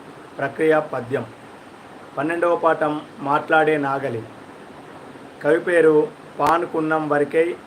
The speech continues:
అనువాదం ఎస్ వేణుగోపాలరావు. ఇతివృత్తం జంతు ప్రేమ. ప్రక్రియ అనువాద కథ. అంటే ఫ్రెండ్స్, ప్రతిరోజు కూడా ఇతివృత్తం అలాగే, ఆ, ప్రక్రియ మీ ముందుకు తీసుకొస్తున్నాను. ఇదివరకే మనకు త్యాగ నిరతి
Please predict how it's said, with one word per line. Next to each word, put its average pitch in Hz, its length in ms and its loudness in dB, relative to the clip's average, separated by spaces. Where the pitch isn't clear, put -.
అనువాదం 156 580 0
ఎస్ 143 240 -2
వేణుగోపాలరావు. 131 800 0
ఇతివృత్తం 165 600 0
జంతు 147 260 0
ప్రేమ. 160 440 0
ప్రక్రియ 151 440 0
అనువాద 139 340 -2
కథ. 156 320 -6
అంటే 180 200 -2
ఫ్రెండ్స్, 170 340 -4
ప్రతిరోజు 165 420 -2
కూడా 190 460 -2
ఇతివృత్తం 156 580 -4
అలాగే, 139 480 -2
ఆ, 131 380 -4
ప్రక్రియ 156 360 0
మీ 147 100 0
ముందుకు 143 280 -2
తీసుకొస్తున్నాను. 143 800 -6
ఇదివరకే 165 460 0
మనకు 151 300 -2
త్యాగ 147 340 2
నిరతి 151 440 0